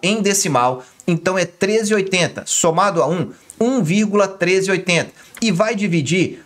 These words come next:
por um título de mesmo vencimento indexado ao I P C A. No caso, é esse de sete e cinquenta, um vírgula zero sete cinco zero.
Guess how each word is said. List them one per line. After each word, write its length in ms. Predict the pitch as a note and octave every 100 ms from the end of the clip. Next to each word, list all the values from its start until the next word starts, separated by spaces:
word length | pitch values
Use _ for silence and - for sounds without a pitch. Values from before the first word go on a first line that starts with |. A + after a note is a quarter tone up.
| _
por 140 | A3
um 140 | A3+
título 420 | F3+ - G#3 G#3 F#3+
de 140 | F#3+
mesmo 500 | E3+ F#3 A#3 A#3 A3+
vencimento 680 | G3+ G#3 - D3+ C#3 C#3 -
indexado 720 | G3+ F#3+ G#3 G#3 - F3 F#3
ao 40 | F#3+
I 40 |
P 160 | F#3 F#3+
C 160 | F#3
A. 260 | E3+ C#3 - - _
No 180 | F3 G3
caso, 480 | - F3 D3+ A#2+ -
é 140 | F3
esse 240 | F3 F#3+ F#3+
de 120 | E3+
sete 320 | E3 F3+ F3+
e 20 |
cinquenta, 580 | - F#3+ E3+ F3 D#3+ - - - -
um 200 | A#3 G#3
vírgula 380 | F3+ D3+ B2
zero 380 | A2 G#2 F3+ G3+
sete 580 | D3 - D3 D#3 D#3 D3 - -
cinco 420 | - G3 G#3+ G#3
zero. 320 | F#3 F3+ B2+